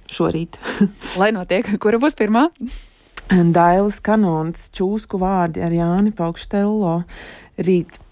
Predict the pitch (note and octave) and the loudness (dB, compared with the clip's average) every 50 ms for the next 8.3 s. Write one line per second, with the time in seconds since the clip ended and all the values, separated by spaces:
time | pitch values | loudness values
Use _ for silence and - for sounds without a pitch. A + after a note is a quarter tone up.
0 | - - F3 E3+ - - E3 D#3+ D#3 E3 E3 - - G#3 F#3 F3+ E3+ E3+ E3 E3+ | -4 -2 -2 -2 0 -2 -4 -4 -4 -6 -8 -2 0 2 4 4 4 2 2 2
1 | F3 F3 F3 F3 E3+ F#3+ - - - - - - - - - - - - G#3 G#3 | 2 2 2 2 0 -4 -8 -12 -16 -18 -18 -18 -18 -20 -20 -10 -4 -4 -4 -2
2 | - - G#3 F3 E3+ E3+ - G3 F#3+ G3+ G#3+ G#3 G#3 G3 F#3 F3+ F3+ F3+ F#3+ F#3 | 0 2 2 2 2 2 2 2 4 4 4 4 2 2 2 2 2 2 2 2
3 | F#3 F#3 G3+ G#3+ G#3+ - - F#3 F#3 - - - G3+ A3 A#3 A#3 G#3+ F3+ E3+ E3+ | 4 4 2 0 -2 -4 -6 -8 -8 -6 -2 0 0 2 2 2 2 0 0 0
4 | E3+ F3 F3 G#3 G#3 F#3+ F3+ F3+ - - - F3 D#3+ E3+ E3+ F3 F#3 - - - | -2 -2 -2 0 0 0 0 -2 -6 -6 -4 0 2 4 4 4 4 2 0 -2
5 | - G3 F#3+ F3 E3+ E3 E3 E3 D#3+ E3 F#3 F3+ D#3+ D3+ D3 - - - F#3 E3+ | -2 0 0 2 2 2 0 0 0 2 2 2 2 0 -2 -6 -8 -4 -2 0
6 | D#3+ E3 E3 - F#3 F3+ F3+ E3 D#3+ E3+ - - E3+ E3+ - E3+ F3 G3 G3 F#3+ | 0 0 0 2 2 2 4 2 2 0 -2 -4 -4 0 2 2 2 2 2 2
7 | E3 D#3 D#3 D#3+ - - - F#3+ F#3 F3 E3 D#3+ - - D#3+ E3 F3 G3 G#3 G3 | 2 0 0 -2 -2 -2 0 2 4 4 2 0 0 -2 -2 -2 0 0 2 2
8 | G#3 G3+ F#3 F#3 - | 0 0 0 -4 -8